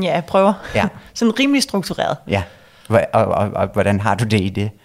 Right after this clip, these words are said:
Speaker 1: Åh.
Speaker 2: hvis det ikke er noget, du sådan helt selv har valgt, men det er mest af din datter, der har valgt det?
Speaker 1: Jamen altså, jeg er faktisk overraskende god til det. Altså, det er ligesom om, at, at når man har fået et barn, så ved man, at nu har du så og så mange timer. Så selvom at jeg arbejder færre timer, end jeg gjorde før, der arbejder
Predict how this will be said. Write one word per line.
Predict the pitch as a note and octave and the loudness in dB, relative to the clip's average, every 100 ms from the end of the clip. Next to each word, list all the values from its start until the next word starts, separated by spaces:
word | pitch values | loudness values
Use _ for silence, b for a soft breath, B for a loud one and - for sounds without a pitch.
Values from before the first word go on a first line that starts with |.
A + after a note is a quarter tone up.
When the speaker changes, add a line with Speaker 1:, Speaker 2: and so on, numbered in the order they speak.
| b | b
Speaker 1:
Åh. | A#3 A#3+ | -2 -2
Speaker 2:
hvis | G3 F3 | -4 -4
det | G3+ | -2
ikke | G#2+ | -2
er | |
noget, | G2 - | -2 -4
du | |
sådan | A2 G#2+ | -6 -6
helt | B2 G#2 | -6 -8
selv | G2 G2+ | -10 -6
har | G2+ | -4
valgt, | F#2+ - | -4 -6
men | F#2+ | -8
det | G2+ | -4
er | |
mest | A2 F2+ | -4 -4
af | G#2 | -8
din | G2+ | -6
datter, | F#2 F2+ G2+ | -6 -6 -6
der | |
har | F#2+ F2+ | -6 -2
valgt | F2+ F2+ - | -4 -4 -12
det? | F2+ - B B B B | -16 -18 B B B B
Speaker 1:
Jamen | E3 - | -10 -6
altså, | C3+ F3+ | -4 -2
jeg | D#3 | -2
er | |
faktisk | C#3+ G3+ A#3+ - - | 0 0 0 -2 2
overraskende | A#3+ B3+ F#3 - F#3 D3+ - _ | 2 2 0 -4 -6 -8 -16 _
god | A#3 B3 | -4 -4
til | - A#3+ | -4 -4
det. | A3+ - b b b b | -4 -8 b b b b
Altså, | F#3 - | -8 -2
det | |
er | F#3+ | 0
ligesom | A#3+ B3+ | 0 2
om, | A3+ G#3 | 2 2
at, | F#3 F3+ - | 0 -2 -4
at | F3 | -4
når | F3 | -4
man | E3+ E3+ F3 - _ | -4 -6 -10 -14 _
har | - F3+ | -6 0
fået | B3+ | 2
et | C4 | 4
barn, | G#3+ G3+ | 2 2
så | G3+ G#3 | -2 -2
ved | A#3 E4 | -2 -2
man, | F#3 - | -2 -4
at | F3 F#3+ | -4 -2
nu | G#3+ | -2
har | G#3+ G#3 | -2 -4
du | G3 | -4
så | G#3+ | -4
og | G3+ | -2
så | F#3 | -4
mange | F3 F3+ | -6 -4
timer. | A#3+ B3 B3+ B B B | -2 0 -2 B B B
Så | - G3 | -8 0
selvom | C4 A#3+ G#3 | 2 2 2
at | F3 E3 | -2 -2
jeg | D#3 - | -4 -2
arbejder | F#3 G3+ F#3 | -4 -2 -6
færre | F3 G#3 A#3 | -4 -2 0
timer, | B3+ A#3+ A3+ A3+ | -2 -4 -2 -2
end | - E3+ | -4 -10
jeg | E3 | -8
gjorde | F#3 D#3+ | -8 -6
før, | - A3+ G3+ - - | -2 0 -2 -8 -2
der | |
arbejder | D#3+ D#3+ - | -2 -2 -4